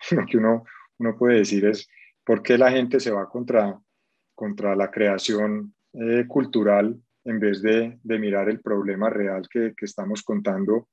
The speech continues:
en, en muertes, en pérdidas de vida, de vidas humanas, y le echan la culpa, no sé, me, me envían una nota diplomática al gobierno italiano porque están imprimiendo camisas con la cara de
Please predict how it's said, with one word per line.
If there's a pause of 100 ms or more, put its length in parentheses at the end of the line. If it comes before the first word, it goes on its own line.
(500)
en,
en
muertes,
en
pérdidas
de
vida,
de
vidas
humanas, (180)
y
le
echan
la
culpa, (500)
no
sé,
me,
me
envían
una
nota
diplomática
al
gobierno
italiano
porque
están
imprimiendo
camisas
con
la
cara
de